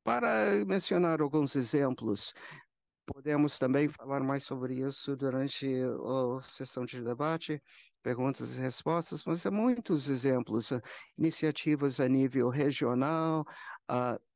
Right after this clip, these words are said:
coordenação e iniciativas a nível nacional, interagências e a nível, ah, regional e local.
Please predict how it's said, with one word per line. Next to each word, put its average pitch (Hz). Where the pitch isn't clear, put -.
coordenação 139
e 139
iniciativas 135
a 135
nível 127
nacional, 127
interagências 127
e 135
a -
nível, 131
ah, 127
regional 135
e 117
local. 131